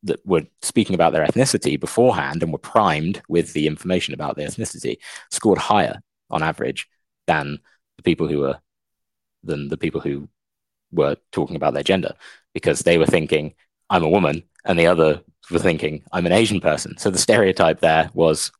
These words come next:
working in their favor and, um, or against them in that case, which I thought was super interesting. And they, um, they replicated it with, um,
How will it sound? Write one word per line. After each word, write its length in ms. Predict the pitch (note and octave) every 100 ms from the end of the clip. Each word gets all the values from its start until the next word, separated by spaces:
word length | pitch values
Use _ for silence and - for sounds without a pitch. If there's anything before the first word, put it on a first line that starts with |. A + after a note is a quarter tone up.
| _
working 360 | F2 D#2+ E2+ D#2
in 100 | D2+
their 100 | D2
favor 380 | F2+ E2+ C2 - - - _ -
and, 360 | E2+ E2 D#2
um, 360 | D#2+ D#2+ D#2+ E2+ _ _ _ _ _ -
or 240 | F#2 D#2
against 340 | D#2+ E2+ F2+ -
them 200 | C2 - _ _ _
in 80 | D#2+
that 140 | D2 -
case, 220 | - -
which 120 | -
I 120 | A2
thought 160 | A#2 -
was 120 | -
super 320 | - G#2+ D2+
interesting. 440 | D#2 D#2+ - C#2+ - - - -
And 200 | - F#2
they, 380 | F2+ F2+ F2+ F2
um, 440 | - F2 E2+ E2 - _ _ _ -
they 520 | F2 E2+ D#2 C#2+ - - - - - _ _ -
replicated 640 | F#2 E2+ G#2 - F2 -
it 160 | D#2 -
with, 360 | E2 D#2 - E2
um, 420 | D#2 D2+ D#2